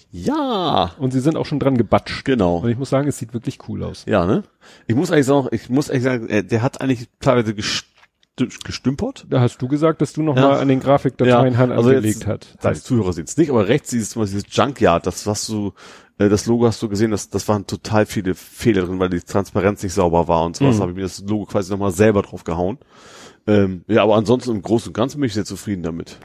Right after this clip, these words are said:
Speaker 1: auf jeden Fall.
Speaker 2: Ja, ich sehe gerade, ich, äh, hab hier jetzt als Link dein Tweet, äh, die monatliche Bierdosenlieferung ist da. Das
Speaker 1: <laughs>
Speaker 2: hilft den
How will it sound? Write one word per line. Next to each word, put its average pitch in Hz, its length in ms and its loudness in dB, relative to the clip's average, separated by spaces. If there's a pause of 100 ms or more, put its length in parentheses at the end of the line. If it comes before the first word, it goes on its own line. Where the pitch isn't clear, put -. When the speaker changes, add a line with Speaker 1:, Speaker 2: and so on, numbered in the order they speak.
(120)
Speaker 1:
auf - 140 -8
jeden 82 180 -8
Fall. 82 300 -6
Speaker 2:
Ja, 120 120 -2
ich 120 120 -8
sehe 131 160 2
gerade, 123 280 4
ich, 117 200 -8
äh, 127 300 -10
hab 117 200 -2
hier 127 260 4
jetzt 120 280 0
als 117 320 2
Link 131 340 2
dein 120 260 0
Tweet, - 460 -6
äh, 135 240 0
die 113 140 -6
monatliche 127 500 0
Bierdosenlieferung 110 1000 -4
ist - 180 -10
da. 110 160 2
Das 117 200 -2
Speaker 1:
<laughs> - 120 -2
Speaker 2:
hilft 139 300 2
den 135 100 2